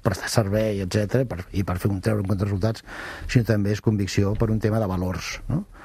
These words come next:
Que jo crec que és el que potser de, di-, pot diferenciar determinat tipus de, d'entitats que estan, que estan més dintre del, del marc de l'economia social, no? Com són les cooperatives.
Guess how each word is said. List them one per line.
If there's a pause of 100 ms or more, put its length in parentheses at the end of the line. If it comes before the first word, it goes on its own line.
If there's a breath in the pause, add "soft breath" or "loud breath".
(460 loud breath)
Que
jo
crec
que
és
el
que
potser
de, (140)
di-,
pot
diferenciar
determinat
tipus
de, (200)
d'entitats (360 loud breath)
que
estan,
que
estan (360)
més
dintre
del,
del
marc
de
l'economia
social,
no?
Com
són
les
cooperatives.